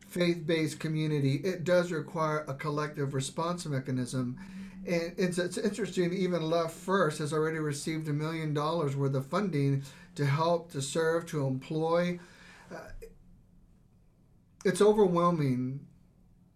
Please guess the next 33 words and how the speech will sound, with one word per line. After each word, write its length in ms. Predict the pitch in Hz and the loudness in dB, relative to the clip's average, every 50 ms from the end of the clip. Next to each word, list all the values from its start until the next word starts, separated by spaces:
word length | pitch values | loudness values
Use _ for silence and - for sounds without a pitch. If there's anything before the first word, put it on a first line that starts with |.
| _ - - - _ _ - _ _ - | _ -20 -20 -20 _ _ -20 _ _ -6
to 120 | - 165 | -6 -6
consider 800 | - - - 165 151 139 - - 170 156 147 135 127 110 110 - - - - - - - - - - _ - - _ _ _ - - _ - - - - - - - - - | -4 -2 -2 0 0 0 0 2 4 4 4 4 2 2 -2 -8 -14 -20 -20 -20 -20 -20 -20 -20 -20 _ -20 -20 _ _ _ -20 -20 _ -20 -20 -20 -20 -20 -20 -20 -16 -6
what 300 | 151 160 170 170 165 165 | 2 4 4 4 4 4
we're 120 | 160 151 | -2 -2
truly 360 | 139 - 190 170 165 165 160 | -2 2 2 2 4 2 0
capable 600 | 160 - 170 160 165 160 165 143 139 139 135 135 | -2 -2 -2 -2 -2 -2 -2 0 2 2 4 4
of 300 | 131 127 127 127 123 135 - - - | 4 2 0 0 -2 -6 -12 -10 -6
if 180 | - 151 135 143 | -4 -2 -2 0
we 120 | 143 143 | 0 -2
just 380 | 131 139 151 151 151 151 - - | -2 -2 -2 -2 -2 -4 -4 -4
put 240 | 165 147 147 - - - - - - - - - - - - - - - _ - | -4 -4 -4 -4 -10 -20 -20 -20 -20 -20 -20 -20 -20 -20 -20 -20 -20 -18 _ -4
the 100 | 156 147 | -2 0
goodwill 720 | 131 165 180 180 180 156 156 160 165 160 160 160 165 - | 4 6 6 6 4 4 2 4 4 6 6 4 4 2
of 160 | 147 139 151 | 0 0 2
others 720 | 151 156 151 156 151 151 151 151 147 147 - - - - - - _ - - _ _ - 165 | 2 2 2 2 2 2 2 0 -2 -6 -8 -12 -14 -18 -20 -20 _ -20 -20 _ _ -6 -2
in, 180 | 156 147 135 - - - | -2 -2 -2 -4 -6 -6
at 160 | 165 156 147 - | -4 -4 -4 -4
the 80 | - | -6
first 400 | 139 - 196 185 185 185 185 - | -6 -2 0 0 0 0 -2 -4
place, 360 | - 147 135 135 139 135 - - | -2 0 2 2 2 0 -2 -6
at 120 | 160 143 - | -8 -6 -2
the 80 | 143 | -2
head 180 | 151 180 185 180 | 0 0 0 0
of 120 | 185 147 | -2 -4
the 80 | 135 131 | -4 -4
table, 540 | 135 147 131 131 127 131 131 135 131 131 - - - - - - - - | -2 0 0 0 0 0 0 0 0 -2 -6 -12 -20 -20 -20 -20 -14 -8
and 100 | 165 147 | -4 -2
not 300 | 151 151 156 151 - - | -2 -2 -2 -4 -6 -4
necessarily 640 | 165 160 156 160 151 139 - 151 143 143 139 143 135 | -2 -2 -2 -2 -2 -4 -2 0 2 2 2 0 0
concern 680 | 139 147 139 135 - - 147 139 139 139 139 139 139 - | -2 -4 -4 -4 -4 -4 -2 0 0 0 0 -2 -4 -8
who 240 | - - 160 143 147 | -10 -6 -4 -2 0
else 300 | 143 143 143 139 139 - | 0 0 -2 -2 -4 -2
is. 360 | 147 135 131 127 - - - | -2 -2 -2 -2 -4 -10 -16